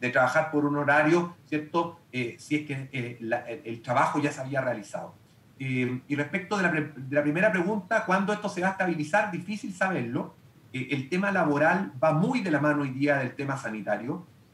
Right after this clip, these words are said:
Mientras no tengamos recuperación sanitaria, el tema de la reactivación laboral y económica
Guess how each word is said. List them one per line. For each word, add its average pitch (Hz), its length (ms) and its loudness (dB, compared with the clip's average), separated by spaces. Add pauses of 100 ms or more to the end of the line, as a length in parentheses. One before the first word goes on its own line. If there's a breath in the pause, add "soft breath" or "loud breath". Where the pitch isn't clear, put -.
Mientras 170 380 0
no 185 160 0
tengamos 202 440 0
recuperación 151 720 0
sanitaria, 165 840 2 (220)
el 127 200 -4
tema 165 220 0
de 160 80 2
la 147 80 4
reactivación 139 640 -2
laboral 151 340 2
y 156 60 -2
económica 151 680 -2